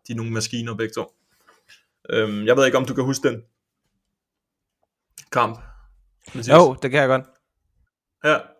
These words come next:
Speaker 1: der var de også young guns begge to. Øhm, og hjernedød kamp. Hjernedød kamp. Det er en af de fedeste her på,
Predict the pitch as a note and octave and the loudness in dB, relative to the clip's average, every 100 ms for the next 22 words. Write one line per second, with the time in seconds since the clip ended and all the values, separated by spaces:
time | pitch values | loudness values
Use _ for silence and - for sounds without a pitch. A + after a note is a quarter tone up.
0 | _ _ _ - A#2 B2+ C3+ C3 B2+ B2+ | _ _ _ -4 2 4 4 2 2 0
1 | C3 B2+ B2 A#2+ B2+ - A#2 - _ _ | 0 -4 -4 -6 -8 -6 -10 -12 _ _
2 | _ _ _ _ _ _ _ _ _ _ | _ _ _ _ _ _ _ _ _ _
3 | - F2+ C2 C2 - A2 - - - - | -8 -8 -10 -14 -10 -10 -10 -16 -20 -20
4 | - A#2 C#3+ D3+ A#2+ A2 G2 F#2+ _ - | -8 4 6 6 0 -6 -10 -14 _ -2
5 | A#2 A#2 A2+ A2 G#2+ A2 B2 C3 - - | 2 2 0 -6 -6 -6 -4 -4 -6 -10
6 | - C3 A#2+ A#2 B2 A#2 A#2+ G#2+ - A2 | -10 -8 -8 -6 -8 -6 -6 -6 -4 -6
7 | G#2+ | -8